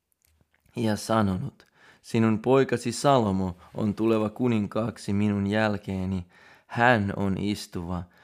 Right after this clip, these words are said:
minun valtaistuimellani"?' Miksi siis Adonia on tullut kuninkaaksi? Ja katso, sinun vielä puhutellasi-,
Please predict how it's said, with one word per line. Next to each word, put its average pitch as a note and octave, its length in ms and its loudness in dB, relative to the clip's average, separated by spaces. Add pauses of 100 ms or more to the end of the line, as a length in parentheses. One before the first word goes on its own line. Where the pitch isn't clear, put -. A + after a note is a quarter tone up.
(220)
minun F#2+ 380 0
valtaistuimellani"?' F#2+ 1400 -6 (1000)
Miksi C3+ 440 0
siis B2+ 460 -2
Adonia G2 720 0 (120)
on F#2 220 -2
tullut F2+ 560 -4 (1080)
kuninkaaksi? G#2 1000 -4 (1200)
Ja G2+ 80 -2
katso, A2+ 640 2 (380)
sinun C#3 440 6
vielä C3+ 300 8
puhutellasi-, A2+ 1120 0